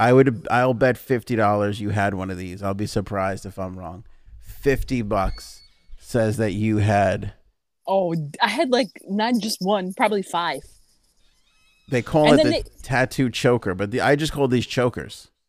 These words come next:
Speaker 2: And they also came back, too, a couple years ago.
Speaker 1: Chokers came back?
Speaker 2: Yep, 'cause I bet you I ha-, still have that from a couple years ago in my room.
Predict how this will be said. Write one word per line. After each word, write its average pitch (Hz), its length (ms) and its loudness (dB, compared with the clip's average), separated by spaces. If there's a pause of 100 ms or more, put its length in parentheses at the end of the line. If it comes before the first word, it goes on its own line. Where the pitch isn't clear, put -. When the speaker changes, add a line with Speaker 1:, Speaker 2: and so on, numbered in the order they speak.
(300)
Speaker 2:
And 202 120 -8
they 208 120 2
also 233 240 -2
came 202 240 -6
back, 190 200 -4
too, 294 320 -6
a - 40 -14
couple 180 200 -8
years 165 240 -4
ago. 151 300 -8
Speaker 1:
Chokers 131 380 2
came 123 240 0
back? 127 420 0
Speaker 2:
Yep, 240 240 -2 (100)
'cause 262 120 0
I 190 80 6
bet 196 240 0
you 269 80 2
I 196 80 0
ha-, 202 180 -8
still 220 220 -8
have 202 220 -6
that 175 140 -4
from 190 140 -14
a - 20 -12
couple 185 240 -10
years 180 200 -4
ago 165 140 -4
in 170 120 -6
my 165 80 -4
room. 147 300 -8